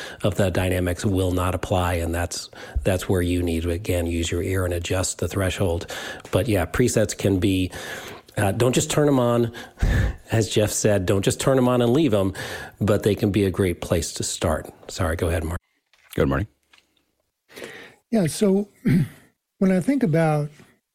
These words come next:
Speaker 3: how I'm going to approach E Q, I'm thinking that there are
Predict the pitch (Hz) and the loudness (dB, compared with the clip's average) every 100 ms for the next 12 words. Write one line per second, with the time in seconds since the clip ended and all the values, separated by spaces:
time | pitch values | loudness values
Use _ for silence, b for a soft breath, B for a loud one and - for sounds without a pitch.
0 | _ _ - - - 180 190 180 165 156 | _ _ -16 -8 -2 2 2 4 2 2
1 | 160 156 - 160 - - 160 151 - 143 | 2 0 0 -2 -2 -2 0 0 0 -2
2 | - - 165 135 117 113 - B B B | -4 0 2 2 0 -6 -12 B B B
3 | B B B - 165 180 175 180 160 156 | B B B 0 2 2 2 2 4 4
4 | 151 147 - 170 165 156 156 147 | 2 0 0 2 4 2 2 0